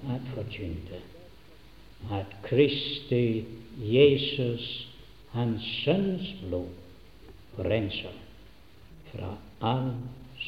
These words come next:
synd. Så må Herren velsigne sitt ord for hvert hjerte. Og vi som allerede har taget imot det, og hvor det giver oss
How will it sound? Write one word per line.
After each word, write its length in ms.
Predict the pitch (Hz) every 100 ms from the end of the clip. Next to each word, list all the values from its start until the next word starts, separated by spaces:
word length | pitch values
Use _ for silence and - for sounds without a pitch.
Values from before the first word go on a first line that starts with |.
| - -
synd. 260 | 87 - - - - - - - - - - -
Så 240 | - 139
må 160 | 147 156
Herren 440 | 139 151 135 127 117
velsigne 800 | 120 117 - - 156 165 160 156
sitt 280 | - 143
ord 340 | 151 165 160 160
for 160 | 156 160
hvert 300 | 180 180 139
hjerte. 400 | 110 - - - - - - - - - - - - - - -
Og 160 | 143
vi 140 | 160 185 180
som 320 | - 165 165 151 135 - - - - -
allerede 720 | 170 175 185 180 185 185 185
har 280 | 151 165 -
taget 420 | - 170 180 160 143
imot 420 | 104 95 82 -
det, 140 | 78 - - - - - - - - - - 131
og 320 | 127 151 135
hvor 300 | 139 135 117
det 220 | 123 113
giver 380 | 139 143 135 127
oss 200 | 120 113